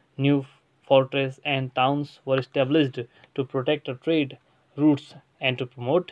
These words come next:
regional trade। तो अगर बात करें कि सल-, जो सल्तनत का जो इंटरनल बाउंड्री थी, वहाँ पर को जो भी कैंपेन चले, वो उन कैंपेन में इनका मेन था कि जो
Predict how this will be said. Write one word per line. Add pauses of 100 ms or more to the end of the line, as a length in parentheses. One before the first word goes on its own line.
(380)
regional
trade। (3000)
तो
अगर
बात
करें
कि
सल-,
जो
सल्तनत
का
जो
इंटरनल (440)
बाउंड्री
थी, (420)
वहाँ
पर
को
जो
भी
कैंपेन
चले, (480)
वो (200)
उन
कैंपेन
में
इनका
मेन
था
कि
जो